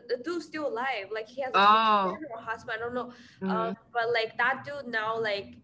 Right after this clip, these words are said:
Speaker 1: uh, he's, he become famous as well. He's like, in the first episode, he said, like, "I don't want people to know me as, uh, like, Joe's, like, husband or something. I want people to know me as me."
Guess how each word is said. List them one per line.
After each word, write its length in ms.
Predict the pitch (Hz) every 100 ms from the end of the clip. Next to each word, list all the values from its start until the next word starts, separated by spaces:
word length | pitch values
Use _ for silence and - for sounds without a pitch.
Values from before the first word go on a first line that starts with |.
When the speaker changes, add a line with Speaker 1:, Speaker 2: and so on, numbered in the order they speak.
| - - - -
Speaker 1:
uh, 380 | 202 196 190 185 -
he's, 300 | - 233 226 -
he 260 | - - 262
become 300 | 247 247 214
famous 260 | 240 214 208
as 120 | 208 202
well. 160 | 226
He's 180 | 240 233
like, 220 | 214 196 - -
in 80 | -
the 80 | 220 -
first 200 | 247 240
episode, 320 | 214 202 202
he 80 | 220
said, 160 | 214 208
like, 140 | 208 202
"I 60 |
don't 220 | 208 233
want 400 | 226 220 220 220
people 320 | - 226 220 214
to 120 | 220
know 180 | 196 202 208
me 160 | 208
as, 260 | - 185 185 - - -
uh, 320 | 185 180 175 170
like, 340 | 185 185 - -
Joe's, 500 | 196 190 196 202 -
like, 200 | 175 -
husband 540 | - 190 - 208 202
or 80 | 180
something. 320 | 180 175 170
I 20 |
want 200 | 185 190
people 180 | 196 196
to 60 | 190
know 120 | 185
me 200 | 190 190
as 200 | 165 175
me." 380 | 220 240 208